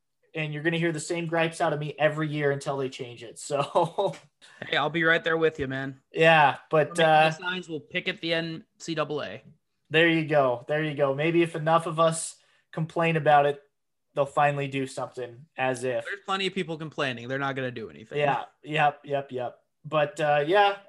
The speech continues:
Speaker 1: I'll be pulling for Notre Dame. We'll see what happens, but my hopes aren't too high. We'll put it at that.
Speaker 2: Yeah, that's fair.
Speaker 1: Uh, and then I guess kind of we're going all over the place tonight.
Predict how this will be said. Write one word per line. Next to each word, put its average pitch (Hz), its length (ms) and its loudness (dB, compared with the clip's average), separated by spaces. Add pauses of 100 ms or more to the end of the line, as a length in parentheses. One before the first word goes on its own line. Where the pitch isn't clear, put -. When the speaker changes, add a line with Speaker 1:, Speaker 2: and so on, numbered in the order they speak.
Speaker 1:
I'll 175 100 2
be 185 120 -2
pulling 185 300 -2
for 175 120 -10
Notre 165 280 -2
Dame. 135 300 -2 (300)
We'll 147 140 -8
see 156 200 -6
what 151 120 -2
happens, 151 440 -2
but 131 140 -16
my 135 120 -6
hopes 135 260 -4
aren't 131 200 -6
too 131 160 -6
high. 117 300 -6
We'll 131 120 -10
put 143 200 -6
it 131 100 -4
at 127 240 -8
that. 113 300 -8 (540)
Speaker 2:
Yeah, 120 180 -8
that's - 160 -12
fair. - 340 -14 (920)
Speaker 1:
Uh, 156 420 6
and 156 240 -8
then 180 600 0 (960)
I 156 120 2
guess 214 400 0 (920)
kind 208 200 -4
of 151 100 -6
we're 147 80 -10
going 196 300 -6
all 147 180 2
over 139 140 0
the 131 80 -6
place 131 320 -8
tonight. 127 300 -12